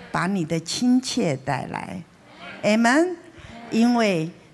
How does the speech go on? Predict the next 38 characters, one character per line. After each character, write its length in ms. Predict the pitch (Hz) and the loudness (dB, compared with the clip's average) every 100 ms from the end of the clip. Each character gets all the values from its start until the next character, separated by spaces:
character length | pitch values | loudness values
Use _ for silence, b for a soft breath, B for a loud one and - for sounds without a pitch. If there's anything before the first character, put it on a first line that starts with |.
| - | -6
这 180 | - 214 | 0 0
是 220 | - 202 | 0 -2
你 280 | 170 151 127 | 0 0 0
发-， 260 | - 202 180 | -4 -4 -2
散 520 | - - 247 214 185 | 0 2 2 0 -2
发 300 | 202 190 190 | -2 -2 -2
你 180 | 180 143 | -2 -4
影 300 | 98 156 175 | -2 -2 0
响 300 | 185 127 135 | -4 -6 -4
力 180 | 156 | -4
的 160 | 135 127 | -4 -6
时 260 | - 80 85 | -8 -10 -10
候。 300 | - 92 - B B B B | -8 -10 -12 B B B B
如 160 | - 320 | 0 2
果 120 | 339 | 4
每 220 | 302 233 | 2 2
一 220 | 185 208 262 | 2 0 -2
个 180 | 277 | -2
人 300 | 208 175 170 | -2 -2 -2
都 160 | 185 190 | -2 0
能 200 | 185 160 | 0 0
够 160 | 175 165 | 0 -2
去 420 | - 165 156 127 B B B B | -2 0 0 -2 B B B B
给 160 | - 156 | -4 -2
别 220 | 147 156 | 0 -2
人 500 | 180 160 156 160 180 - _ _ | 0 -2 -4 -6 -8 -12 _ _
温 240 | - 220 208 | 0 2 2
暖， 380 | 180 - 156 - - b b | 0 -2 -10 -14 -20 b b
每 180 | - 196 | -2 0
一 160 | 202 269 | 0 -2
个 160 | 285 | -2
人 180 | 220 165 | -2 -2
每 280 | 165 170 160 | -4 -4 -2
一 140 | 156 | -2
个 120 | 185 190 | -2 -4
礼 180 | 156 | -2
拜 200 | 139 175 | -4 -4
来 280 | 143 127 - | -4 -8 -10